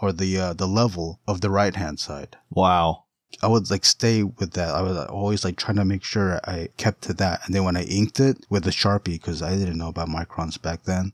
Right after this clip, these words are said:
Speaker 2: Right,
Speaker 1: I
Speaker 2: right.
Speaker 1: would fuck it up 'cause the, the Sharpie was too thick.
Speaker 2: Yeah.
Speaker 1: But then I, I would have to, like, keep looking at comics and keep studying it, or, like, noticing that people don't do that. It was just me thinking that people do that.
Speaker 2: Right, right.
Speaker 1: So,
Speaker 2: 'Cause
Speaker 1: like,
Speaker 2: the
Speaker 1: letting that part go.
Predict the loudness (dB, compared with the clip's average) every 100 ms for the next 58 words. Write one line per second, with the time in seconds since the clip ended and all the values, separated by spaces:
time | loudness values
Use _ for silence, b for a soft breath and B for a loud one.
0 | -4 0 2 2 4 2 2 2 6 6
1 | 4 0 -6 -4 -4 -6 -6 -4 -2 -2
2 | 0 -2 0 -2 0 0 2 2 0 -4
3 | _ 2 4 4 0 2 6 6 6 0
4 | _ -2 4 4 4 4 4 4 2 2
5 | 0 0 2 2 4 2 6 6 6 2
6 | 2 4 6 4 2 -4 -4 -4 -2 0
7 | 4 6 8 8 6 2 -2 2 4 2
8 | 0 _ 0 4 6 6 6 6 6 4
9 | 0 _ _ 0 2 2 4 6 4 4
10 | 4 4 2 -2 -6 _ _ _ _ _
11 | _ 4 6 6 6 6 6 4 0 0
12 | 4 4 4 2 0 -6 -6 -8 -8 -10
13 | -12 -14 _ _ _ _ -2 4 6 6
14 | 6 2 0 0 4 6 6 6 6 6
15 | 6 6 4 4 2 0 2 0 0